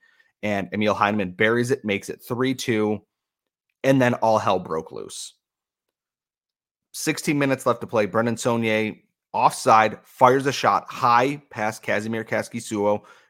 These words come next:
Kaskisuo tries to grab him, be like, "What the hell?" Saunier took that as an invitation to then circle the net, run up, cross-check,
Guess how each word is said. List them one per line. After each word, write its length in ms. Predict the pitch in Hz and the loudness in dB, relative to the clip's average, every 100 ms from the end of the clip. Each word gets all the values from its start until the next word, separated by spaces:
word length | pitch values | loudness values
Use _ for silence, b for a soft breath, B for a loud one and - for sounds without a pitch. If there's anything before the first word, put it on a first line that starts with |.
| _ | _
Kaskisuo 640 | 113 110 - 120 131 117 | -2 -2 -4 -6 -2 -2
tries 200 | - 107 | -2 -6
to 80 | 92 | -6
grab 400 | 87 110 117 123 | -4 2 2 2
him, 180 | 139 135 | 0 -2
be 140 | 110 | -2
like, 200 | 95 - | -2 -4
"What 200 | 92 101 | -4 -2
the 100 | 123 | -2
hell?" 460 | 107 113 104 101 - b b - | 0 2 2 2 -4 b b -12
Saunier 560 | - - 196 202 180 165 | -2 2 2 2 -2 0
took 240 | 175 175 | -2 0
that 240 | 139 127 | 2 2
as 240 | 98 104 101 | 2 -4 -2
an 60 | |
invitation 600 | 113 123 120 113 107 113 101 | -4 -4 -4 -2 -2 -6 -8
to 100 | 104 | -6
then 180 | 98 | -8
circle 500 | 92 - 151 160 175 | -6 -4 2 2 0
the 120 | 160 135 | -2 0
net, 400 | 107 98 90 b b b - | 2 0 -2 b b b -10
run 300 | 104 123 135 | 0 2 2
up, 300 | 123 - _ _ _ _ | 0 -2 _ _ _ _
cross-check, 920 | - - 123 131 - - 135 120 120 | -8 2 4 4 0 -4 0 0 -2